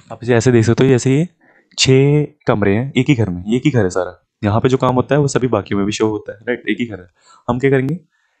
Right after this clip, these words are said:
छः कमरों को चार घरों में डिवाइड करेंगे, पहला दूसरा कमरा एक घर में, तीसरा कमरा उसका अलग घर बनेगा, दो घर हो गए,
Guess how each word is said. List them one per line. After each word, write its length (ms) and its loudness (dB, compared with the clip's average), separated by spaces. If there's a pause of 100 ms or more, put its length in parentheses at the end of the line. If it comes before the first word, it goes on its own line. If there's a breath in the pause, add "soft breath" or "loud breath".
(320)
छः 160 2
कमरों 240 2
को 120 2
चार 320 0
घरों 160 0
में 100 -2
डिवाइड 260 -2
करेंगे, 220 -8
पहला 340 0
दूसरा 260 -2
कमरा 340 -4 (380)
एक 160 -6
घर 120 -2
में, 200 -6 (220)
तीसरा 280 0
कमरा 260 2
उसका 200 0
अलग 160 2
घर 160 -2
बनेगा, 300 -2
दो 160 2
घर 160 -4
हो 100 -6
गए, 120 -14